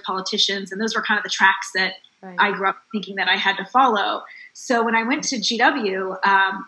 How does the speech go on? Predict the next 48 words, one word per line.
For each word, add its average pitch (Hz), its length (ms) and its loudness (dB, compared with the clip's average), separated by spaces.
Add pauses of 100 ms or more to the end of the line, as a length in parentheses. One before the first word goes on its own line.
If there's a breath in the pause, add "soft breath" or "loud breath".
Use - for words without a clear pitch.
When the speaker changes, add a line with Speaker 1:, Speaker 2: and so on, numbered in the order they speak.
(120)
Speaker 1:
I 202 360 0 (100)
did 226 260 -2 (120)
continue 196 520 -4 (120)
with 202 140 0 (100)
psychology. 185 560 -2
I 180 240 0 (120)
definitely 202 360 -4
thought 190 160 0
I 180 60 0
was 190 100 -6
gonna 185 280 -8
go 190 140 -4
back 180 220 -2
to 214 80 -2
grad 190 260 0
school. 190 300 -6
That 190 120 0
was 185 140 -6
what 180 100 -4
I 185 200 -6
thought 180 200 -2
I 175 160 -6 (220)
was 208 100 -6
supposed 196 300 -8
to - 60 -10
do, 180 160 -4
was 180 160 -10
keep - 280 -2
getting 190 300 -2
continued 190 500 -4
further 185 220 0
education. 190 720 -2 (500 loud breath)
Speaker 2:
Mm. 240 60 12
Speaker 1:
Um, 226 320 8 (180)
and 240 180 2
along 277 280 4
the 339 80 0
way, 320 320 6
I 240 160 6
met 233 300 2
my 214 180 2
wonderful 220 360 0
husband 196 600 -4
in 214 260 -6
college, 180 680 -4
and 190 240 -2
he 220 380 -6
is 190 460 -6